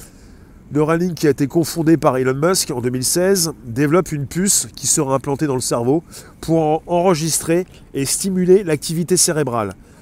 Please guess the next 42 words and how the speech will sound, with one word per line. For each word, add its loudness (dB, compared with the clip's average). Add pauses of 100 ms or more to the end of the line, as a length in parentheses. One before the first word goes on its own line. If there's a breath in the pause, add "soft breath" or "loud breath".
(160 loud breath)
ce -4
qui -8
pourrait 0
être -4
un -4
dispositif -6
médical, -2 (460 loud breath)
pourrait 0
servir 2
dans 0
le 0
traitement -4
des 2
lésions 0
graves 0 (300 loud breath)
de 0
la 2
moelle 0
épinière -2
et -2
des 0
troubles 0
neurologiques. 2 (1700 loud breath)
Donc, -2
euh, 4
vous -2
avez 0
eu, 2
euh, 2
une 0
interview 0
lundi 0
six -2
décembre, -2 (400 loud breath)
cette 0
semaine, 0 (320 loud breath)
à -2
l'occasion 0
du -2
Wall 4
Street 0
Journal, 0